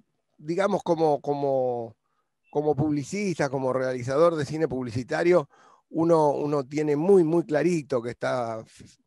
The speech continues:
filmando por encargo, eh, generalmente tiene alrededor, eh, a la gente de la agencia, del anunciante,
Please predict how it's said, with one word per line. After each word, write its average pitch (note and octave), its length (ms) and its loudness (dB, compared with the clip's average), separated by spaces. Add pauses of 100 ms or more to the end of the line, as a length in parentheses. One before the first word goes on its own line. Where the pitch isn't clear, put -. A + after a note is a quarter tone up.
(160)
filmando C#3+ 440 -2
por B2+ 140 -4
encargo, D3+ 760 2 (520)
eh, A2+ 920 -8 (840)
generalmente C#3+ 920 -2
tiene D3+ 280 -4
alrededor, B2+ 1120 -2 (340)
eh, A2 480 -12 (180)
a D3 80 -14
la C#3 140 -16
gente B2+ 360 -10
de A2+ 120 -12
la A2+ 100 -14
agencia, B2+ 880 -6
del A2+ 480 -16
anunciante, B2 1120 -6